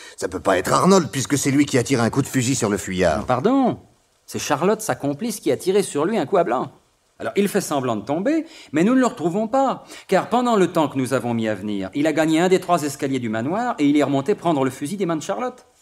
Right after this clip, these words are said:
Speaker 2: Et deux minutes plus tard, il vient à nous avec l'arme encore chaude et il nous aide à faire une battue,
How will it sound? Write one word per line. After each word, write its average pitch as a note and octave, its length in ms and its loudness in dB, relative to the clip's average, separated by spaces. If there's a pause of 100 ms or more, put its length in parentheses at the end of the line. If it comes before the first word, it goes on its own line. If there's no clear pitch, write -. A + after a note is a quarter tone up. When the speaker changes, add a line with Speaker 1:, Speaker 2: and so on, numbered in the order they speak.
(140)
Speaker 2:
Et A2 80 -10
deux D#3+ 120 4
minutes F3 260 4
plus C#3+ 180 0
tard, A3+ 260 0
il G#3 120 2
vient D#3 180 -2
à C#3 140 -2
nous F3+ 120 -2
avec E3+ 220 -4
l'arme E3 240 -4
encore C3+ 300 -2
chaude A#3 400 -6 (340)
et C3+ 160 -2
il C#3+ 80 2
nous C#3 180 2
aide F#3+ 120 2
à D3+ 80 2
faire D#3 200 0
une D3 100 -2
battue, D#3 440 -4